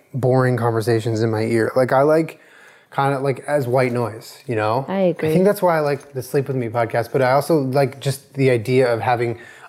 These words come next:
Speaker 1: kind of a background conversation happening.
Speaker 2: Mm-hmm.
Speaker 1: It's just casual.
Speaker 2: It's really nice.
Speaker 1: It's nice. It's sort of soothing. You know this little thing on your head, the elf thing?
Speaker 2: Yeah.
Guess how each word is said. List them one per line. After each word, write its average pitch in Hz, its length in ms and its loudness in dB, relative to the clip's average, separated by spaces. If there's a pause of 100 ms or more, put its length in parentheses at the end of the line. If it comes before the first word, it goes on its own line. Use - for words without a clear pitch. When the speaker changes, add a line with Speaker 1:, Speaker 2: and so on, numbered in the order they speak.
(260)
Speaker 1:
kind 139 240 -2
of 127 80 0
a 123 60 2
background 117 440 0
conversation 110 460 -6
happening. 113 640 -6 (100)
Speaker 2:
Mm-hmm. 190 240 -6 (640)
Speaker 1:
It's - 160 -12
just 123 160 -10
casual. 120 580 0
Speaker 2:
It's 226 200 -6
really 269 260 0
nice. 277 320 -2
Speaker 1:
It's 185 80 -6
nice. - 500 -2 (200)
It's - 120 -20
sort 160 140 0
of 165 80 0
soothing. 131 340 2
You 147 80 2
know 143 140 2
this 143 300 -4
little 135 180 2
thing 131 160 -2
on 139 100 0
your 143 80 2
head, 151 180 2
the 123 80 0
elf 127 240 2
thing? 165 240 -4
Speaker 2:
Yeah. 220 420 -6